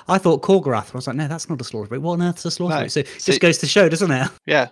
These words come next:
Speaker 2: I mean, when was the last, that's a crazy good model. When was the last
Speaker 1: Yeah.
Speaker 2: time you seen one?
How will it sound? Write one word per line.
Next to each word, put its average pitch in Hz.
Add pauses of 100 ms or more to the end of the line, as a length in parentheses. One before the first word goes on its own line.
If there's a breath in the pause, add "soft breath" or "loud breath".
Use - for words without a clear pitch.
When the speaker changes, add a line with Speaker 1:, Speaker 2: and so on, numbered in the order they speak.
(140)
Speaker 2:
I -
mean, 147
when 156
was 156
the 156
last, 151
that's 165
a 185
crazy 214
good 127
model. 131 (120)
When 170
was 143
the 131
last 214
Speaker 1:
Yeah. 214
Speaker 2:
time 202
you 202
seen 262
one? 143